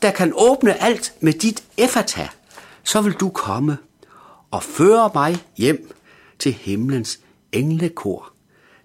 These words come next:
der hvor al suk og klage vil få en ende.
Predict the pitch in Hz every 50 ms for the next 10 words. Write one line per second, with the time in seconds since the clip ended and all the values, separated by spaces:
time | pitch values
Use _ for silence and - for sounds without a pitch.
0 | _ _ - 175 185 185 - - 135 123 120 - - - 139 156 143 - - -
1 | - - - 117 127 135 - - _ _ _ _ _ - 113 113 107 - - -
2 | 78 73 71 101 110 113 120 120 120 _ _ _ _ _ - 110 104 95 - -
3 | 101 98 85 80 87 101 _ _ _ _ - - 101 101 - - - 80 80 76
4 | 87 90